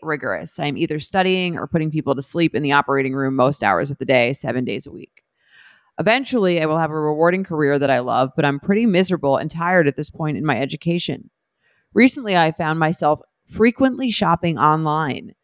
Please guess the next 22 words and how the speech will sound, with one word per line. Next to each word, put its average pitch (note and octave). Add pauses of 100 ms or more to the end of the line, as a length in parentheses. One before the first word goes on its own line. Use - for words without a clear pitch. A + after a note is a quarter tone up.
(320)
In G3
this C#4
day A#3+
and G3+
age, D#3
you F3+
can't G3
escape E3
the D3
advertisements C3+
on C#3+
Google, D3
Instagram, C#3
Facebook, C#3+ (160)
and D#3
podcasts D#3
specifically A3
targeting D3+
all C#3
of A#2
your B2+
interests. -